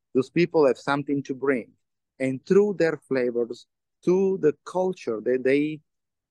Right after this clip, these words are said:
channel through their foods, you can learn about them. That is the first step, in my opinion, to assimilate any kind of other culture, to understand them and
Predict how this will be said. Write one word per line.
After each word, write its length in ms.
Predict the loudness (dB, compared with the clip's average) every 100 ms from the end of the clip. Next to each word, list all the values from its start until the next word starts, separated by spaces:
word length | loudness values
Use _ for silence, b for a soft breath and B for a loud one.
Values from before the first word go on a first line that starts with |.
| _ _
channel 580 | -6 -4 -2 -6 -8 -8
through 160 | 0 2
their 200 | 2 0
foods, 680 | -2 -2 -2 -4 -14 -20 _ _ _ _
you 220 | -4 -4
can 320 | -2 -2 0
learn 240 | 2 0 -2
about 300 | -6 -6 -8
them. 220 | -8 -8 -8 _ _ _ _
That 160 | 0 2
is 120 | 2
the 140 | -2 -4 -2
first 240 | -2 -2
step, 320 | -6 -4 -4 -6 _
in 160 | -8 -4
my 200 | 0 0
opinion, 600 | -2 -4 -10 -8 -12 -16 _ _ _ _ _ _ _ _ _
to 460 | 2 4 6 4 0 _ _ _ _ _ _ _ _ -6
assimilate 760 | -6 -4 -2 0 0 -2 -10 _ _ _ _
any 300 | -4 -2 -2
kind 460 | -4 -6 -4 -4 -4
of 120 | -4
other 460 | -4 -6 -6 -6 -8 _ _ _ _
culture, 540 | -2 -2 -2 -12 -14 _ _ _
to 180 | -2 0
understand 680 | 0 0 -2 -4 -4 -4 -4
them 240 | -10 -14 _ _ _ _ _
and 480 | 0 2 2 0